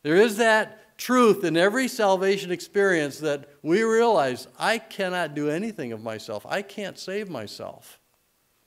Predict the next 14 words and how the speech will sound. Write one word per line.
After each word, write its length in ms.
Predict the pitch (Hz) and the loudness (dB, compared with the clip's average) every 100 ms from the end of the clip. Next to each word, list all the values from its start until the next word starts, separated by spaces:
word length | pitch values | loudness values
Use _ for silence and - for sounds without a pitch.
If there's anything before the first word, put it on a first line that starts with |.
| _ _ - - | _ _ -20 -8
And 120 | 165 165 | 0 2
then 140 | 190 | 4
secondly, 480 | 185 254 254 165 160 | 4 2 2 0 0
salvation's 640 | 170 165 170 165 170 156 | 2 2 2 0 -2 -6
testimony 640 | - 208 208 165 151 156 | -2 -2 -2 -4 -2 0
is 160 | 156 139 | 0 -2
a 80 | 143 | -4
demonstration 800 | 156 160 156 185 202 202 156 135 - - | -2 -2 -4 -2 -2 -2 -6 -8 -14 -8
of 120 | 151 139 | -6 -4
the 100 | 147 | -6
power 640 | - 190 214 220 175 156 | -6 0 4 6 4 2
of 160 | 160 151 | 0 -2
the 80 | |
gospel, 840 | 151 175 208 208 - - 120 90 | -2 0 0 -2 -8 -4 -4 -6